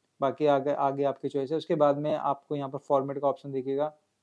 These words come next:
जहाँ पर आप memory card को फॉर्मेट कर सकते हैं। और उसके बाद में यहाँ पर आपको option देखने को मिलेगा on, offline notification, तो आप यहाँ पर ऑफलाइन notification को भी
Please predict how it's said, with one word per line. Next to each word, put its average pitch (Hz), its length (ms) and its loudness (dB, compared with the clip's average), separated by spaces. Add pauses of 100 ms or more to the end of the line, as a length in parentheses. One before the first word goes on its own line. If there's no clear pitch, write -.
(600)
जहाँ 139 200 0
पर 139 160 0
आप 139 100 2
memory 135 300 -4
card 131 180 -2
को 135 80 -2
फॉर्मेट 127 380 -4
कर 131 140 -6
सकते 131 320 -10
हैं। 147 180 -6 (500)
और 139 260 2 (200)
उसके 165 220 -4
बाद 147 200 4
में 151 120 -2
यहाँ 143 240 -4
पर 147 200 0
आपको 139 320 2 (500)
option 143 320 -6
देखने 135 260 -2
को 139 80 -6
मिलेगा 139 460 -2
on, 139 340 -4 (120)
offline 139 460 -2
notification, 131 680 -6
तो 139 100 -4
आप 131 180 -2
यहाँ 131 120 -10
पर 143 100 -8
ऑफलाइन 135 340 -6
notification 131 640 -10
को 143 180 0
भी 160 180 0